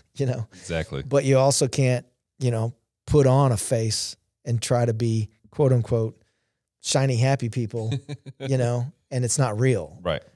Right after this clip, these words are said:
Speaker 1: People can smell something if it's not real. They can understand if it's not real.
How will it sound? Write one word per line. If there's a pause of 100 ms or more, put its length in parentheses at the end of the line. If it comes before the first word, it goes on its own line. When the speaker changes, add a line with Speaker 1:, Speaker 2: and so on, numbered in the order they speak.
(140)
Speaker 1:
People
can
smell
something
if
it's
not
real.
They
can
understand
if
it's
not
real.